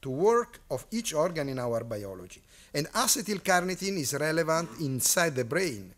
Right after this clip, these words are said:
and preserves most and many of the activity of the brain. Well, you know very well,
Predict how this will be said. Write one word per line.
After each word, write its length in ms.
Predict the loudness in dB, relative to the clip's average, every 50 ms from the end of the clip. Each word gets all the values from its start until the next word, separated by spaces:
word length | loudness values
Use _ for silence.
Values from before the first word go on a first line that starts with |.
| _ _ _ -8
and 320 | -4 -4 -4 -4 -6 -6
preserves 760 | -8 -6 -6 -4 0 2 2 2 2 2 0 -2 -4 -4 -6 -10 -20 -12 _
most 460 | 0 2 4 4 4 2 -2 -6 -8 -8
and 200 | -8 -6 -4 0
many 340 | 0 0 0 0 -2 -4 -8 -10 -14 -6 -2
of 140 | -2 0 0
the 80 | -2 -4
activity 460 | -4 -6 -8 -10 -8 -8 -6 -6 -6
of 140 | -6 -6 -8
the 100 | -12 -14
brain. 380 | -12 -10 -10 -10 -10 -12 -16 -20 _ -20 -20 -20 -20 -4 0
Well, 340 | 2 4 4 4 2 0 -4 -8 -18 -20 -20 -20 _ _
you 140 | 2 4 6
know 120 | 6 6
very 200 | 6 6 4 6
well, 380 | 8 10 10 10 10 10 8